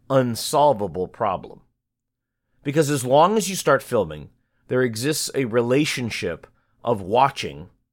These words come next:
and being watched, Zheng says. What we filmmakers can do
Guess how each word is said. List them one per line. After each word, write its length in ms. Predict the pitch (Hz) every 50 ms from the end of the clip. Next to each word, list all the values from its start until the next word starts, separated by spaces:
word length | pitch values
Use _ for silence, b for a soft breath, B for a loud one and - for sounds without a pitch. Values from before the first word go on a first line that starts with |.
| _ _ _ _ _ _ _ _ _ _ _ _ -
and 280 | 135 127 120 110 -
being 460 | - 135 135 131 120 113 107 101 95
watched, 600 | 95 110 117 110 - - - - - - - - _ _ _ _ _ _
Zheng 220 | - 98 85 76
says. 340 | - - 73 62 58 - - _ _ _ _ _ _ _ _ _ _
What 240 | - - 131 127 -
we 180 | 151 165 190 208
filmmakers 840 | - - 170 180 180 175 151 127 120 117 - 110 104 98 - -
can 240 | - - 104 92 90
do 340 | 87 101 113 135 208 247